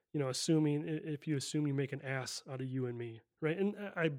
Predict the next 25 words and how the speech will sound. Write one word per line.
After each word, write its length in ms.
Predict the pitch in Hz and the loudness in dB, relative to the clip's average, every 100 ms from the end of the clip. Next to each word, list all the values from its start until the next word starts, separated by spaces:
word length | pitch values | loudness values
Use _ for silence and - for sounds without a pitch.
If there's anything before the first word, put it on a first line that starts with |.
| - 185 | -4 -4
I 40 | 143 | 0
believe 280 | 151 156 139 | 2 2 2
that. 80 | |
I've 60 | 127 | -2
been 120 | 127 | -8
called 260 | - 156 147 | -4 -2 -2
out 80 | 143 | -2
on 80 | 135 | -2
that 120 | 135 | -4
a 60 | 143 | -6
ton. 300 | - 139 131 | -4 -4 -4
I've 80 | 127 | -6
assumed 400 | 135 - 147 135 | -6 -2 -2 -2
a 60 | |
lot 340 | 131 135 131 - - | -2 -2 -2 -6 -8
in 60 | 151 | -2
early 260 | 160 147 | 0 2
in 40 | 147 | 2
my 120 | 135 | 0
career. 340 | - 143 165 - _ _ _ _ | -2 0 0 -2 _ _ _ _
And 140 | 185 165 | -2 4
so 280 | 180 175 - | 4 4 0
I 80 | 170 | -2
think, 300 | 185 175 - _ _ _ _ _ | 2 2 0 _ _ _ _ _
um, 300 | 156 151 180 | 0 0 -4